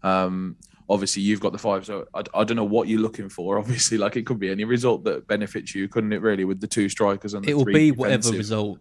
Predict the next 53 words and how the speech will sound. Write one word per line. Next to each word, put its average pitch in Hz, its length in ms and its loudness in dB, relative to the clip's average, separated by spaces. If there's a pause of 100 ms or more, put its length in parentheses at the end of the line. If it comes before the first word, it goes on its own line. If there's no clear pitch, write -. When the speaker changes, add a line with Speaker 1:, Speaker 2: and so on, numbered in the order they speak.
Speaker 2:
benefits 104 540 -6
Speaker 1:
Yeah. 87 60 -6
Speaker 2:
me 98 100 -4
the 98 120 -8
least 98 360 -6
possible 98 340 -8
way. 95 240 -8
What, 98 220 -8
one 117 340 2
one? 98 440 -2 (360)
Speaker 1:
Two 123 160 4
midfielders 101 480 2
scoring, 101 420 -2
yeah. 104 800 0
Speaker 2:
<laughs> - 60 -
Yeah. 139 560 -12
<laughs> - 100 -20
Pedro 123 240 0
Neto 98 480 -4
and 95 280 -6 (640)
Odegaard 101 460 -8
or 101 40 -6
something 104 200 -12
like 104 260 -10
that. - 20 -20 (460)
Um, 98 340 -8 (500)
yeah. 104 160 -2
Speaker 1:
I, - 20 4
I 117 160 4
Speaker 2:
I - 40 6
mean, 120 60 8
Speaker 1:
like 143 140 6
Speaker 2:
I 175 180 0
Speaker 1:
the, 123 100 -4 (400)
yeah, 107 120 -4
go 117 100 2
on, 107 60 2
mate. 101 120 -2 (680)
Speaker 2:
I - 40 -4
was 143 100 4
just 151 60 -2
gonna 151 100 2
say, 135 220 2
it'd 113 160 0
be, 139 240 0
if 135 220 -8
I 156 60 2
can, 143 240 -6
if 143 100 -6
this 156 140 -2
team 175 160 0
can, 123 240 -6 (100)
can 113 200 -4